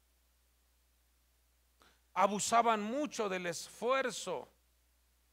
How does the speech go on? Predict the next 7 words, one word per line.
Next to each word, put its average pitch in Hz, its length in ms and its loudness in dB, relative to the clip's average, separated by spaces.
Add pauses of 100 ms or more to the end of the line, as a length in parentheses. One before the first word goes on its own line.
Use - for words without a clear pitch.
(380)
del 160 200 -4
pueblo 185 380 -2
hebreo. 143 560 -6 (4000)
Y 180 160 -4
el 190 80 -2
Señor 214 440 2
vino 226 520 -2